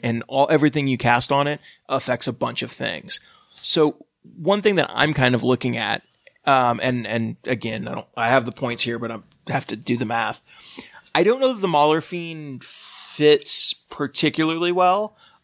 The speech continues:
I would almost say to go with the Vortex Beast and maybe bump up, maybe rearrange some things that you bump up that Zangor squad a little bit.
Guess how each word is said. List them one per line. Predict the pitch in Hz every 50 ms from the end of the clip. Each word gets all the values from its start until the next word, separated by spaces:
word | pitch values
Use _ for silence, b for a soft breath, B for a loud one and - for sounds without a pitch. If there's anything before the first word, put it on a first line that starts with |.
| _ _ -
I | 139 151 196 220
would | 233 220 202 202 - _ _ -
almost | 139 139 143 151 151 160 175 175 - - -
say | - 196 196 202 214 220 226 - _ _ _ _ _ -
to | - 160
go | 147 - 147 143 143
with | 139 135 127 -
the | - 135 127 123
Vortex | 117 113 120 120 123 - - 160 156 - -
Beast | - 196 196 214 220 - - - - _ _ _ _ _ _ _ _ _ _ _ _ _ _ _ _ _ _ - -
and | 151 147 143 139
maybe | 139 143 151 156 156 156 147
bump | 131 - 156 147 143 135 -
up, | 135 135 127 -
maybe | 147 147 156 165 160 165 160
rearrange | 143 139 147 151 139 139 143 143 139 - -
some | 139 120
things | 135 131 131 127
that | - 135
you | 127 123
bump | 120 - 127 123 120 -
up | 127 127 - -
that | - 123 - - - 139
Zangor | 123 117 117 123 127 123 135 143 143
squad | - - 151 151 151
a | 160 160
little | 170 180 185
bit. | 180 196 202 214 220 240